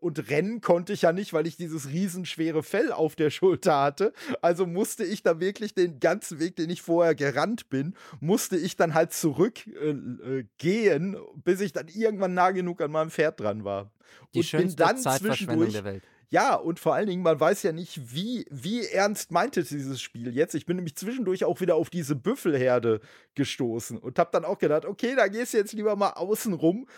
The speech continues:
Speaker 1: Du weißt nicht, wie allergisch die so darauf reagieren, dass du da gerade die Haut eines ihrer Artgenossen auf der
Speaker 2: Das
Speaker 1: Schulter
Speaker 2: hat sich
Speaker 1: hast.“
Speaker 2: rumgesprochen, klar.
Speaker 1: Ja. <laughs>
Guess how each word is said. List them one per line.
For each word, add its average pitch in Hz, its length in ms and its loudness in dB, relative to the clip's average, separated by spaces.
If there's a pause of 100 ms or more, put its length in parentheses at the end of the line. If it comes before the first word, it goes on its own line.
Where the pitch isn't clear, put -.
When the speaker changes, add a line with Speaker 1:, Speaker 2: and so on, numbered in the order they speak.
(160)
Speaker 1:
Du 165 120 2
weißt 156 360 2
nicht, 202 320 -6
wie 196 300 -4
allergisch 185 600 0
die 202 140 -4
so 185 120 0
darauf 175 460 2
reagieren, 175 480 2
dass 175 160 0
du 185 80 -10
da 170 140 2
gerade 175 280 2
die 151 140 -4
Haut 175 300 0
eines 170 460 -4
ihrer 160 360 -2
Artgenossen 127 640 -4
auf 120 160 -4
der 127 80 -6
Speaker 2:
Das 123 60 -6
Speaker 1:
Schulter 127 160 0
Speaker 2:
hat 156 80 -2
sich - 140 0
Speaker 1:
hast.“ 147 40 4
Speaker 2:
rumgesprochen, 131 540 0
klar. 123 240 0
Speaker 1:
Ja. 156 240 4
<laughs> - 1160 0